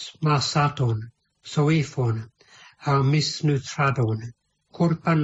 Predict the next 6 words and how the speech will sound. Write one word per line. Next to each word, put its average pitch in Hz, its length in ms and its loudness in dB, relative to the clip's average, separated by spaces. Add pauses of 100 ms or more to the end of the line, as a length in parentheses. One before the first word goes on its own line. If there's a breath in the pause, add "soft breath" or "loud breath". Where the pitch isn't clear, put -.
(120)
malkomforton, 147 1080 0 (960)
kaj 143 180 2 (180)
alĉerpiĝon, 147 1000 0 (640 soft breath)
enfermon, 147 840 2 (340 loud breath)
kontraŭvolan 139 1200 0 (400 loud breath)
mistropradon, 135 1040 0